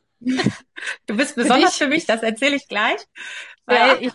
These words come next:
Speaker 2: dich schon lange kenne und du mir sehr viel geholfen hast. Genau. Und ja, Kathi ist Elternberaterin,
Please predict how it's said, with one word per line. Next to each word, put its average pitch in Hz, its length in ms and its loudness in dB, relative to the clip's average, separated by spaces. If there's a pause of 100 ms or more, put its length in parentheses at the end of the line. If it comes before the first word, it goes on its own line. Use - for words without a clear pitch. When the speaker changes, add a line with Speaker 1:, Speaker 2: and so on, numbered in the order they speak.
(100)
Speaker 2:
dich 254 120 -10
schon 247 160 -2
lange 247 260 0
kenne 294 420 -8
und 240 200 -14
du 220 40 -20
mir 226 140 -10
sehr 226 140 -8
viel 233 100 -10
geholfen 220 460 -8
hast. 294 340 -8 (600)
Genau. 190 520 0
Und 269 480 -2 (300)
ja, 285 220 0
Kathi 254 440 -6
ist - 460 -12
Elternberaterin, 240 1120 -4